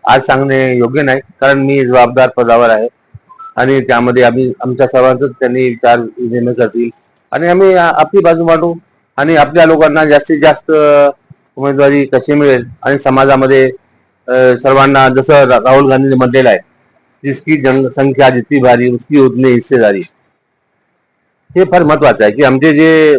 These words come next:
काँग्रेसचे, अ, मेन आहेत राहुल गांधी, यांचं वाक्यच आहे की प्रत्येकाची, भारताची जनगणना झाली पाहिजे, प्रत्येकाची संख्या पुढे आली पाहिजे आणि त्यानुसारच त्यांना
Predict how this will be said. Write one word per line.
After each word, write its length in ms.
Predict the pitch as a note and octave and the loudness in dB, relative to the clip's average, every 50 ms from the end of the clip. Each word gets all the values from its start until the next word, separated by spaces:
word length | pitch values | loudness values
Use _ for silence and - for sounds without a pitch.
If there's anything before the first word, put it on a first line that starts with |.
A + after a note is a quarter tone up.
| - - | 0 0
काँग्रेसचे, 500 | C#3 C#3 D3 D#3+ D3 - - D#3+ D#3+ D#3 B2 - - _ _ _ _ _ _ _ _ _ - - _ _ _ _ _ _ _ _ _ _ _ _ _ - | 0 2 2 0 0 -2 -2 -2 0 -2 -2 -4 -10 _ _ _ _ _ _ _ _ _ -20 -20 _ _ _ _ _ _ _ _ _ _ _ _ _ -10
अ, 120 | A2 A#2 B2 B2 B2 A#2+ A#2+ B2 A#2+ A#2 A#2 A#2 A2+ A2+ A2+ A2+ A2 | -6 -4 -2 0 0 2 2 2 2 2 2 2 2 0 0 0 -2
मेन 360 | A2+ A#2 C3 C#3 D3+ D#3+ D#3 C#3+ - _ _ _ _ _ _ _ _ _ | -2 0 0 0 0 0 -2 -4 -8 _ _ _ _ _ _ _ _ _
आहेत 280 | - C3 C#3+ C#3+ C3 A2+ - - | -2 0 2 2 2 0 -2 -6
राहुल 560 | A2 A#2 B2 A#2+ A2+ A2+ B2+ C3+ D3+ D#3+ D3 | -8 -4 -4 -4 -2 0 2 2 4 4 4
गांधी, 260 | C#3 B2+ A2+ G2 F2+ E2 _ _ _ _ _ _ _ _ _ _ _ A#2+ | 2 0 -2 -4 -6 -12 _ _ _ _ _ _ _ _ _ _ _ -4
यांचं 400 | B2+ C3+ D3 D3 D3+ F#3+ F#3 F3 | -4 -2 -2 0 2 2 4 4
वाक्यच 320 | E3+ E3 - C4 A#3+ F3+ | 2 2 2 2 2 2
आहे 180 | E3 A#2+ F#2 E2 - _ _ _ _ _ _ _ _ _ _ _ _ _ _ _ _ _ _ | 2 0 0 -2 -6 _ _ _ _ _ _ _ _ _ _ _ _ _ _ _ _ _ _
की 100 | - G#3 | -8 -6
प्रत्येकाची, 640 | G3 D#3+ D#3 C3+ - F3 E3+ E3 E3 D3+ D3 F3 F3+ | -4 -2 -4 -2 0 0 2 2 2 2 2 2 2
भारताची 500 | D#3 C3+ C3 C3+ B2+ - D#3 C#3+ C#3+ E3 D3 C3 C3 A#2+ C3 | 2 2 0 0 0 0 0 0 0 0 -4 -4 -4 -2 0
जनगणना 440 | C3 C3 C#3 C#3 C3 C3 C3+ C3+ | 0 2 2 2 0 0 0 0
झाली 240 | B2+ A#2+ A#2+ C3+ E3+ | 0 2 2 2 2
पाहिजे, 360 | E3 E3+ D#3+ E3 E3 F3+ F#3+ F#3+ - _ _ _ _ _ - | 2 2 2 2 4 2 0 0 -4 _ _ _ _ _ -8
प्रत्येकाची 460 | C3+ A#2+ - D3 C3+ B2+ C3 A#2 B2+ | -8 -6 -2 -2 0 0 0 -2 -2
संख्या 360 | B2 C3+ C3 B2+ A#2+ B2+ B2 | -4 -4 -4 -2 0 0 0
पुढे 260 | A2+ - - C#3 C#3+ E3 | 0 0 0 0 2 4
आली 200 | D#3+ E3+ F3+ E3+ | 4 4 4 4
पाहिजे 300 | E3+ E3+ E3 E3+ F#3 F#3+ F#3+ - _ - | 2 2 2 2 2 0 -2 -6 _ -4
आणि 160 | C3+ E3 E3 | -2 -2 -2
त्यानुसारच 680 | E3 - F#3 F3+ G3 G#3 G3+ F3+ - F3+ E3+ F3 E3 E3+ | 0 0 2 4 4 4 4 4 4 4 4 2 2 2
त्यांना 280 | - C#3+ C#3+ D3+ F3+ | 0 0 0 2 0